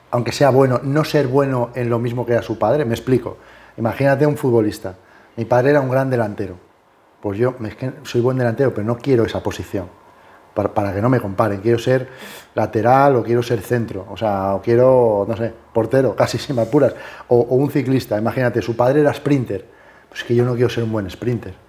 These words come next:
porque mi padre lo era. Quiero ser <clears throat> escalador". ¿Puede, puede ocurrir que, que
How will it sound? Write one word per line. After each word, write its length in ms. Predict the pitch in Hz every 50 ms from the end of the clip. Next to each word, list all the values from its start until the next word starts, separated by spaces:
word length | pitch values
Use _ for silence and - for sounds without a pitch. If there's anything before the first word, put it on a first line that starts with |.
| _ _
porque 220 | - 104 101 110 110
mi 80 | 101
padre 260 | 98 - 110 117 120 120
lo 120 | 104 101
era. 180 | 120 117 101 92
Quiero 220 | 90 - 123 123 113
ser 260 | - 127 131 127 127 - 185 -
<clears throat> 160 | 165 175 156
escalador". 640 | 127 92 - - 117 104 98 104 120 120 95 - - - - - _ _ _ _
¿Puede, 200 | 131 139 143 143
puede 180 | 139 143 156
ocurrir 400 | 175 175 165 160 156 156 147 143
que, 300 | - 139 139 131 131 135
que 340 | - 131 131 123 117 120